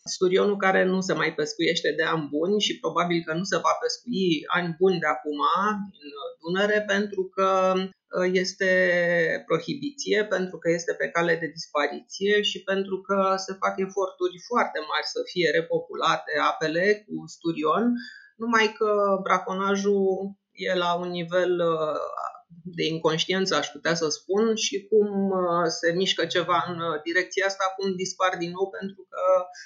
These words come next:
oamenii nu înțeleg, uh, care este mersul naturii, care este mersul evoluției și că trebuie totuși protejate anumite specii. Dar îmi place, cel de cultură este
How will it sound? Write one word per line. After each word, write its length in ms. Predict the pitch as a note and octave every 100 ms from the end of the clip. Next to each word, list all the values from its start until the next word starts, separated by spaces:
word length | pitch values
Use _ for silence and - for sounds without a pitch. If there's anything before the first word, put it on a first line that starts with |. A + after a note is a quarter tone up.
| - - _ _ _
oamenii 480 | G#3 G#3 G#3+ G3+ G3+
nu 140 | G3 G3
înțeleg, 540 | G3+ G3 F#3 F#3+ F#3
uh, 420 | F#3 F3+ F3+ F3 E3+
care 200 | F3+ F3+
este 280 | F3 - F3 E3+ E3+ E3 D#3+ D#3+
mersul 800 | F3 F#3+ - F3+ F3 E3 C#3+ - _ _
naturii, 680 | D#3+ C#3+ G#3+ A3+ A3 G#3+ G#3+
care 300 | F3 F3 F3
este 240 | F3 F3
mersul 420 | E3 F3 F3+ - E3+
evoluției 580 | E3 E3 F3+ F#3+ G3+
și 160 | G3+ G3
că 440 | - F#3+ F#3 F#3 -
trebuie 320 | G3 F#3+ F#3
totuși 360 | F#3 F#3 F3+ -
protejate 580 | F#3 F3+ E3+ F3 F3
anumite 380 | E3+ E3+ E3+ E3+
specii. 680 | E3+ - D3+ - - - - _
Dar 200 | F#3+ G#3
îmi 140 | A3 A3+
place, 360 | F#3+ D3+ D3
cel 260 | - F#3 F3
de 460 | E3 D#3 D3 C#3 C#3 - - -
cultură 640 | E3+ E3 E3 E3 F#3 A#3 A#3+ - _ - -
este 680 | G3 F#3+ G3 F#3+ F#3+ G3